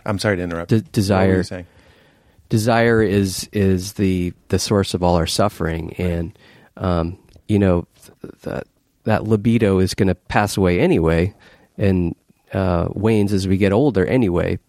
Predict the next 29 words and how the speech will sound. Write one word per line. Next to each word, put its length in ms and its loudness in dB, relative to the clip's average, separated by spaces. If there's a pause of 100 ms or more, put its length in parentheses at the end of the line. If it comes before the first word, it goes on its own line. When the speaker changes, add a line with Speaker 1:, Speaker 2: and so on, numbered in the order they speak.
Speaker 2:
But 200 2
Speaker 1:
Mm-hmm. 220 -12 (760)
Speaker 2:
in 160 2
the 60 2
meantime, 720 0 (160)
at 120 -2
the 60 2
very 300 2
least, 500 -4 (140)
um, 560 -2 (200)
if 140 -4
you 80 -2
can't 340 2 (140)
be 140 -2
celibate, 500 0
then 220 2
let's 380 -4
just 260 -4
stick 240 -2
with 100 -2
one 220 0
person, 400 0
and, 240 -4
and 100 -6
you're 100 -6
gonna 180 -6
find 360 0
that 80 -4
it's, 380 -8